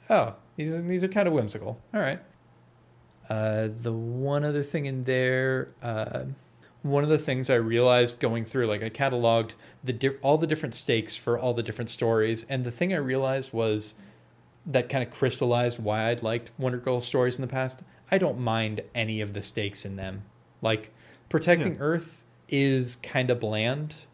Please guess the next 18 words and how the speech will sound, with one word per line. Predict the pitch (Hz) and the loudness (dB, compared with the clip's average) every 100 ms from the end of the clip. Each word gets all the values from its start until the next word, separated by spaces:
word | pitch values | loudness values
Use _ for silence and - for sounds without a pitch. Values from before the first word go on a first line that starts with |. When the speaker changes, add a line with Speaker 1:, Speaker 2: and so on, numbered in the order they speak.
| - | 0
Speaker 1:
uh, | 117 110 107 107 | 0 2 0 0
because | 117 117 - 117 113 110 - - - - _ _ _ - | -4 -6 0 2 2 -2 -6 -12 -20 -20 _ _ _ -6
it's | 127 - | -4 -2
so | - 123 | 2 4
often | 117 120 127 | 4 0 -2
just, | 110 113 - - | -4 -6 -6 0
oh, | 185 131 98 - - _ - | 2 4 0 -8 -20 _ -8
a | 135 127 | -2 -2
city | 120 - 151 113 98 - - 127 | -2 0 2 2 -6 -10 -14 -4
being | 120 110 104 | 0 0 -2
attacked, | 101 101 98 101 - - - - | -6 -4 -4 -6 -10 -20 -20 -14
but | 127 127 113 113 - - - _ _ _ _ - | 0 2 2 -2 -8 -20 -20 _ _ _ _ -10
Wonder | 143 147 147 | -2 0 0
Girl | 147 143 127 | 0 2 0
is | 123 | -2
protecting | 127 - 123 123 113 | -8 -4 -4 -4 -10
Themyscira | - 113 107 - 190 185 185 185 | -6 -6 -6 0 2 4 4 4
specifically. | 180 - 123 - 156 156 156 156 170 | -2 -6 -4 0 0 0 -2 -2 -2